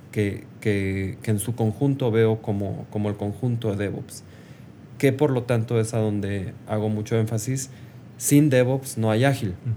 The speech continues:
Speaker 1: porque sin DevOps realmente ágil se convierte en una serie de ceremonias donde trabajas muy bonito cada dos semanas y haces un demo y todo, pero tu usuario final es un jefe que te dice, "Ah, sí cumpliste.
Speaker 2: Ujú.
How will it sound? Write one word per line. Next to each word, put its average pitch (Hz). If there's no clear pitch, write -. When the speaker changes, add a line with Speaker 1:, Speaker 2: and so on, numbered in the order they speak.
Speaker 1:
porque 107
sin 127
DevOps 131
realmente 120
ágil 113
se 110
convierte 113
en 117
una 113
serie 110
de 110
ceremonias 127
donde 98
trabajas 107
muy 117
bonito 113
cada 98
dos 104
semanas 120
y 101
haces 104
un 117
demo 123
y -
todo, 127
pero 104
tu 123
usuario 135
final 123
es 120
un 117
jefe 120
que 110
te 107
dice, 104
"Ah, 123
sí 117
cumpliste. 113
Speaker 2:
Ujú. 117